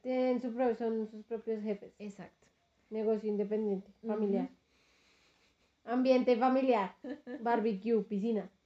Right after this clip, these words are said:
Speaker 2: Sauna.
Speaker 1: Sauna.
Speaker 2: Bueno, entonces, eh, ella lo lleva al, a la posada y, eh, Kenshin tiene esta conversación súper seria con, con el abuelo de, de, mm,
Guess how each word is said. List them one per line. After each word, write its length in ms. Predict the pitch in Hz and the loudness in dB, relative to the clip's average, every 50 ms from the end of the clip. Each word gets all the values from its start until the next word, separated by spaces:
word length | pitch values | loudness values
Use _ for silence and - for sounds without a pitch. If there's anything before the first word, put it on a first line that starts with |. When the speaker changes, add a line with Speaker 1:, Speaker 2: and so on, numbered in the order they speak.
| _ _ _ _ _ _ 196 _ _ - 285 - _ - 294 - _ - 226 - - _ _ _ _ _ _ | _ _ _ _ _ _ -20 _ _ -18 -18 -18 _ -20 -20 -20 _ -18 -18 -18 -18 _ _ _ _ _ _
Speaker 2:
Sauna. 420 | 285 269 254 233 196 175 - - _ _ _ _ _ | -6 -4 -4 -4 -6 -8 -10 -12 _ _ _ _ _
Speaker 1:
Sauna. 400 | 226 214 202 185 175 175 160 - _ _ _ - 302 294 _ - 285 _ _ _ 359 370 - 370 359 349 349 _ _ _ _ | -6 -6 -6 -6 -8 -12 -18 -20 _ _ _ -18 -18 -18 _ -20 -20 _ _ _ -20 -20 -20 -20 -20 -20 -20 _ _ _ _
Speaker 2:
Bueno, 340 | 254 240 240 214 185 185 - - | -6 -4 -4 -4 -4 -8 -12 -12
entonces, 680 | - 269 277 269 302 294 277 269 269 277 302 330 330 - _ _ | -12 -12 -8 -6 -4 -4 -4 -4 -4 -6 -8 -8 -10 -14 _ _
eh, 500 | 247 247 247 240 233 226 220 220 214 214 - | -10 -8 -6 -4 -4 -2 -2 -4 -4 -6 -6
ella 260 | 233 240 226 226 220 | -6 -2 -2 0 0
lo 100 | 226 233 | 2 0
lleva 540 | 226 220 226 208 196 185 180 180 185 185 175 | 0 0 0 0 0 -2 -2 -4 -4 -4 -6
al, 840 | - - 208 208 202 202 202 202 202 196 196 202 196 202 190 - - _ _ | -8 -8 -8 -6 -4 -4 -4 -2 -2 -2 -2 -4 -4 -6 -8 -10 -12 _ _
a 100 | - 226 | -10 -6
la 160 | 233 240 247 | -6 -6 -6
posada 540 | 240 247 277 269 - 254 208 196 196 - _ _ _ _ _ _ _ _ _ _ _ _ _ _ _ _ _ _ | -4 -6 -8 -6 -4 -4 -4 -4 -6 -10 _ _ _ _ _ _ _ _ _ _ _ _ _ _ _ _ _ _
y, 500 | - 247 254 262 277 285 302 - - - _ | -12 -8 -6 -4 -2 -2 -4 -4 -8 -12 _
eh, 1000 | - 233 233 220 220 214 214 208 202 202 202 196 196 190 185 185 180 170 - _ _ _ | -10 -8 -6 -6 -6 -4 -4 -2 -2 -2 0 0 0 -2 -2 -4 -6 -8 -10 _ _ _
Kenshin 380 | _ 247 233 220 214 - 220 208 | _ -6 -6 -4 -4 -6 -8 -4
tiene 220 | 220 220 214 214 214 | -4 -4 -4 -4 -8
esta 200 | 214 - 226 220 | -8 -8 -10 -8
conversación 500 | 226 220 226 233 240 240 226 226 208 190 | -6 -6 -4 -4 -4 -6 -6 -4 -4 -4
súper 300 | 190 180 - 214 226 220 | -4 -6 -8 -10 -12 -10
seria 380 | - - 202 185 180 180 185 185 | -8 -8 -6 -4 -4 -6 -6 -8
con, 300 | - 208 208 208 202 196 - - - _ _ | -10 -10 -8 -8 -8 -10 -10 -14 -20 _ _
con 200 | 214 214 214 208 | -12 -10 -8 -6
el 140 | 208 202 208 | -4 -2 -2
abuelo 360 | 214 220 233 220 208 208 202 | 0 2 2 2 2 0 -2
de, 520 | 208 208 208 208 208 208 208 208 202 - - | -2 -2 -2 -2 -2 -2 -2 -4 -6 -6 -8
de, 360 | 208 220 214 214 214 214 214 214 | -8 -6 -4 -4 -4 -4 -4 -4
mm, 420 | 214 214 214 214 214 214 220 | -6 -8 -8 -10 -10 -12 -14